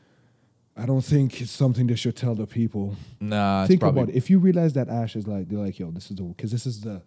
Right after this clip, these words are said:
Speaker 1: the guts of the earth."
Speaker 2: What are you gonna really say? How much is actually inhibit-, in-, inhabitable?
Speaker 1: Inhabitable.
Speaker 2: God damn it.
Speaker 1: Yeah, and people would wanna go back.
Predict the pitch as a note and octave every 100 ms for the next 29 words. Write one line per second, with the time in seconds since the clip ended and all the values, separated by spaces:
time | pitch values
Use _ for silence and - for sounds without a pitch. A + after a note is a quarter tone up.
0 | _ - G#2+ - B2 G2 - G#2+ F#2 F#2
1 | - G2 F2+ - _ - _ _ _ _
2 | _ _ _ - G#2+ G#2+ G2+ G2+ F#2 F2+
3 | G2 F2+ - F2+ F#2 F#2+ _ _ _ _
4 | _ _ _ _ _ _ _ _ _ _
5 | - G2+ G2 F2+ E2+ D#2+ F2 - F#2 E2+
6 | F2+ F2 - - - F#2+ - _ C3+ A#2+
7 | G#2+ A#2 A2+ A#2 G#2+ G#2+ F#2 G2 E2+ F2+
8 | A#2+ C#3 C3+ A2+ - B2 A#2 D3+ E3+ D#3+
9 | C3+ D3 C#3+ C3 C#3 B2+ C3+ B2+ -